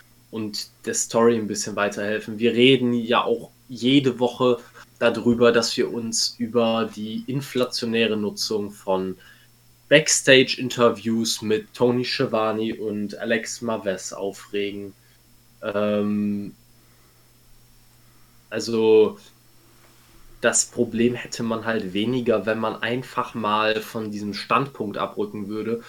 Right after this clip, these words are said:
dass Autoritätsfiguren im Wrestling,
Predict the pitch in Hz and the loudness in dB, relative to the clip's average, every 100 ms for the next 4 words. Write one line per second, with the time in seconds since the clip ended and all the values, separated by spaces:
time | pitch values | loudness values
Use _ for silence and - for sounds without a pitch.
0 | - - _ 104 104 - - - _ - | -18 -20 _ -6 -4 -6 -8 -16 _ -20
1 | - _ - 117 120 117 110 113 123 131 | -20 _ -2 0 0 -2 -4 -2 2 2
2 | - - 123 120 123 120 123 - - - | 0 -4 -4 0 2 0 -4 -10 -20 -20
3 | - 113 104 101 101 98 - - - 110 | -10 -6 -4 -4 -4 -8 -12 -20 -8 0
4 | 123 - - 127 123 127 | 0 0 0 2 2 0